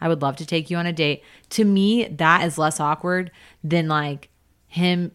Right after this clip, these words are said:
knowing all this backstory about someone and then trying to meet her in person around you, because it's gonna just put a bunch of pressure on the situation to go well, and it probably won't be as organic as you're hoping it's gonna be.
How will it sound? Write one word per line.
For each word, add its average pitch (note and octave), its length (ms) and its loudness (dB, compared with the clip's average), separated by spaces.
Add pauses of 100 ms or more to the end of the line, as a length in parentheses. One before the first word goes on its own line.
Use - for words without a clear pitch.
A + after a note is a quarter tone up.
knowing D#3 500 -2
all B2+ 140 0
this D3+ 160 -6
backstory D#3 520 -2
about F#3 260 0
someone G3 420 -2
and E3 140 -4
then D#3 140 -2
trying D#3 240 -2
to D#3+ 40 -4
meet D#3 200 -4
her E3 100 -4
in D#3 80 -6
person D#3 400 -6
around D3 420 -2
you, D#3 440 -2 (580)
because F3 320 0 (140)
it's F3 160 0
gonna F3+ 220 2
just D#3+ 260 -2
put F3+ 160 0
a D#3 40 4
bunch D#3+ 300 0
of E3+ 80 -2
pressure D3+ 340 -2
on C3+ 140 -6
the C3+ 60 -8
situation C#3 580 -6
to C#3 100 -10
go C#3 300 -2
well, C#3 460 -2
and D#3 100 -4
it - 240 -8
probably C#3+ 500 0
won't C3+ 440 -8
be C#3 180 -4
as C3+ 160 -2
organic C3+ 460 -6
as - 120 -12
you're C#3 120 -6
hoping - 280 -10
it's - 140 -14
gonna - 180 -12
be. - 240 -14